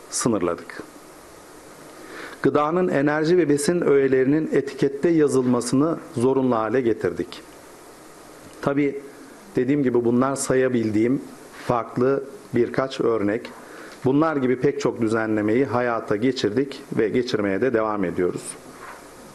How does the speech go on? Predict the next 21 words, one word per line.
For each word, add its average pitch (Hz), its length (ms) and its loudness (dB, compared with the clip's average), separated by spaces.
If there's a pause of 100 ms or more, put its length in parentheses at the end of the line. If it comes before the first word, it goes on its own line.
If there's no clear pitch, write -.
(800)
Şimdi 175 260 2
son 170 520 0
dönemde 123 520 2
sıkça - 360 -2
gündeme 135 440 2
gelen 127 340 2
birkaç 131 400 0
hususu 107 440 -2
da, 135 160 0 (1300)
e, 107 240 2 (1120)
bilgilerinize 127 800 2
sunmak 139 420 2
isterim. 113 540 0
Bu 123 200 0
konulara 110 360 2
açıklık - 500 -4
getirmek 101 420 -2
isterim. 123 440 0 (280)
<clears throat> 156 220 2 (1600)
Zaman 151 360 2
zaman 147 460 0